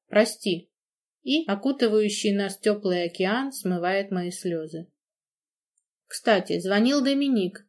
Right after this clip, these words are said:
извинялся, что не успел вчера меня поздравить», объявляет Реми. «И как же он сегодня-то успел?»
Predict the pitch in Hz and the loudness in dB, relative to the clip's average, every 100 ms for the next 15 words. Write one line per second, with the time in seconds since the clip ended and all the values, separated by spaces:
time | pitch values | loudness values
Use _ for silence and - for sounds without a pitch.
0 | _ - 196 214 233 277 330 - 190 202 | _ -4 0 2 4 4 0 0 -2 0
1 | 208 240 - 247 208 - 185 180 175 175 | 2 0 2 2 2 2 0 0 0 -2
2 | 196 202 202 175 160 160 _ _ _ - | -2 0 0 0 0 -4 _ _ _ -10
3 | 180 175 180 175 170 165 - 175 170 165 | -6 -2 -2 -2 -4 -4 -6 -8 -6 -10
4 | 180 _ _ _ _ _ _ _ _ _ | -16 _ _ _ _ _ _ _ _ _
5 | _ _ _ _ - 202 208 240 254 233 | _ _ _ _ -6 -4 2 2 2 0
6 | 208 202 220 185 175 180 226 240 254 233 | 0 0 0 0 0 0 0 0 -2 -2
7 | - 180 160 - | -2 0 0 -6